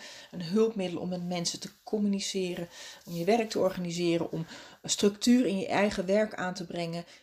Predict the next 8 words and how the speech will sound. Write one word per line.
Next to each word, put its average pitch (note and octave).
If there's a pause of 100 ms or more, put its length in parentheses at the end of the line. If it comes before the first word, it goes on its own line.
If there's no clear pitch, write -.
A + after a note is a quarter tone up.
Helemaal G#3
prima, F#3+ (220)
maar E3+
mail F#3+
is -
niet F3+ (160)
je -
werk. C3+